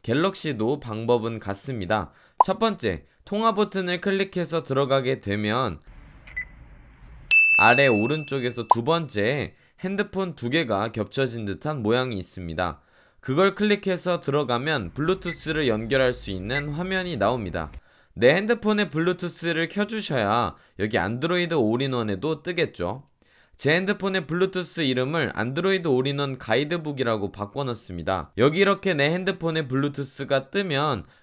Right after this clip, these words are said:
클릭을 해서 연결을 해줍니다. 연결이 잘 되면 페어링된 디바이스 칸에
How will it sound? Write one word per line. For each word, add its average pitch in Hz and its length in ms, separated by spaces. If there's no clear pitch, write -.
클릭을 202 440
해서 175 420
연결을 123 560
해줍니다. 135 640
연결이 175 480
잘 143 340
되면 120 540
페어링된 185 720
디바이스 139 580
칸에 127 480